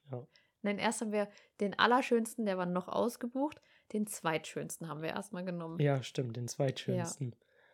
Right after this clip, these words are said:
Speaker 1: Der war in Byron.
Speaker 2: Mhm.
Speaker 1: Und da mussten wir mit dem Auto fünf
Speaker 2: Ja,
Speaker 1: Minuten
Speaker 2: vielleicht
Speaker 1: fahren?
Speaker 2: fünf Minuten,
Speaker 1: Vier Minuten?
Speaker 2: vier, fünf Minuten.
Speaker 1: Aber auch nur wegen dem Verkehr zu der
Speaker 2: Ja.
Speaker 1: Zeit.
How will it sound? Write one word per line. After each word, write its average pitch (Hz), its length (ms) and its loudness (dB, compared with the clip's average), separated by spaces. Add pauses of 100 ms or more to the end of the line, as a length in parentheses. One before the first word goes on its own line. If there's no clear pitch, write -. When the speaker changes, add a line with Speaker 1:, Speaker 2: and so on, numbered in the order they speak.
(300)
Speaker 1:
Der 127 140 -2
war 151 100 0
in 147 240 2
Byron. 117 580 -2
Speaker 2:
Mhm. 180 460 -4
Speaker 1:
Und 123 340 -2 (100)
da 147 140 4
mussten 147 640 0
wir 117 200 -8
mit 123 160 -12
dem - 120 -20
Auto 131 560 -4 (340)
fünf 143 200 -8
Speaker 2:
Ja, - 80 -20
Speaker 1:
Minuten 147 240 0
Speaker 2:
vielleicht 175 200 -8
Speaker 1:
fahren? 185 220 -6
Speaker 2:
fünf - 340 -14
Minuten, 143 200 -16
Speaker 1:
Vier 156 140 4
Minuten? 180 280 2
Speaker 2:
vier, 170 240 -8
fünf - 200 -18 (120)
Minuten. 151 220 -6
Speaker 1:
Aber 143 180 8
auch 135 140 6
nur 156 220 8
wegen 147 160 6
dem 139 160 4
Verkehr 127 540 -2
zu - 140 -8
der 123 140 0
Speaker 2:
Ja. 185 40 -6
Speaker 1:
Zeit. 120 360 -2